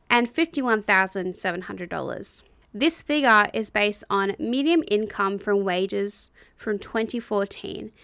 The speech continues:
It is costing families twenty thousand to fifty-one thousand dollars a year to support children with autism. I know that's not related to the diagnosis, but I did just kind of want to put that sum in there.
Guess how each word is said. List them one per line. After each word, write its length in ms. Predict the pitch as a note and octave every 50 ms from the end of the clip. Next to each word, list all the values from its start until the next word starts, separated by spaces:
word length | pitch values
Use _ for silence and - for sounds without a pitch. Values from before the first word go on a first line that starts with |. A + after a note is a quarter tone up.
| - -
It 140 | B3 B3+ D4+
is 100 | E4 -
costing 540 | - - - D4+ C#4+ - - C#4+ C4 B3+ -
families 560 | - A3 A3 A3+ A3 G#3 G3+ F#3+ F#3+ F#3+ -
twenty 420 | - - - C#4 C#4+ C#4 - D#4
thousand 500 | C#4+ - G#3 G3 G3 G3+ G3 G3+ G3+ G3 -
to 100 | - G3
fifty-one 560 | - D4+ C#4+ - - C4 A#3 A3 G#3 G#3 G3+
thousand 380 | - F3+ F3 F#3+ F#3+ G#3+ G#3 F#3+
dollars 440 | G3+ G3 G3 G3+ G3 F3+ G3 - - -
a 80 | G#3
year 500 | G3 F#3+ - - A#3 A3+ G#3 G#3 G#3 G#3 _ _ - - - - - - - _ _ _ _ _ _ -
to 320 | - - B3 G#3+ G3+ G3+
support 480 | - - A#3 - - A#3 A3 - - -
children 560 | - G#3+ G3 F#3 F#3+ F3+ E3+ F#3 G#3+ A3+ - _ _ _ _ _ G#3+
with 200 | G#3 F#3+ - -
autism. 500 | - - - - - - - - - - - _ _ _ _ - _ _ _ _ _ _ _ -
I 80 | G#3 A3
know 160 | A#3 B3 C4
that's 300 | C#4+ C#4 - - - -
not 180 | C4+ - -
related 580 | A#3+ A#3+ A3+ A3 G#3+ G#3+ G#3+ A3+ A3 A3 - - _ _ -
to 380 | - - - - - A#3+ B3 B3
the 100 | A#3 A#3+
diagnosis, 800 | G3 G#3+ G3 F#3 F#3 F#3+ F#3+ F#3+ F#3 F3+ F3+ - G3 G3 G3 -
but 180 | - - G3
I 120 | F#3+ F#3+ G3
did 260 | - - G#3+ G#3+ G3+
just 160 | A3 G#3+ -
kind 220 | - - G#3+ G#3 G3
of 100 | F#3+ F#3+
want 120 | F#3+ F#3+
to 40 | F#3
put 260 | - - - - -
that 220 | - F3 - -
sum 360 | - - G#3 F3+ F3 F3 F#3+ - _ -
in 200 | F3+ F3 E3+ E3
there. 120 | C3 B2